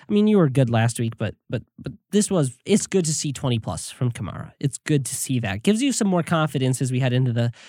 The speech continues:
semifinals and then Super Bowl. Uh, hopefully Brees is back. That will really help Alvin Kamara's production. That will really help him. Miles Sanders, massive game, massive game. Hundred fifteen yards and two touchdowns.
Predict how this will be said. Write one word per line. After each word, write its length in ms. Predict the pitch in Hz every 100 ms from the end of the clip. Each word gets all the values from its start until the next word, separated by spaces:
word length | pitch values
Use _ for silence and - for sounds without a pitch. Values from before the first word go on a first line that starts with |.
| -
semifinals 760 | - 170 139 131 131 131 127
and 120 | 127 117
then 80 |
Super 340 | 113 - 147 156
Bowl. 380 | 139 147 139 139 - - _ _
Uh, 380 | 165 160 160 156
hopefully 440 | 131 185 170 165
Brees 320 | 143 143 135 127
is 80 |
back. 320 | 117 107 107 -
That 160 | 123
will 160 | 120 131
really 400 | 123 139 147 135
help 300 | 123 117 110
Alvin 260 | - 120
Kamara's 360 | 120 120 110 104
production. 680 | - 113 98 - - - - _ _ -
That 180 | 131
will 160 | 127 117
really 260 | 117 110 107
help 240 | 113 -
him. 220 | 104 135 - - -
Miles 340 | 180 240 214
Sanders, 680 | - 269 359 202 190 - - _ _ _ _ _ _ _ _ _ _ -
massive 460 | 190 277 - 175
game, 400 | 135 123 123 131 _
massive 340 | - 220 208 147
game. 340 | 131 107 113 - _ _ -
Hundred 320 | 160 196 208
fifteen 320 | 190 175 185 160
yards 260 | 151 151
and 180 | - 127
two 260 | - 190 190
touchdowns. 1040 | - 135 147 - 131 110 85 - - -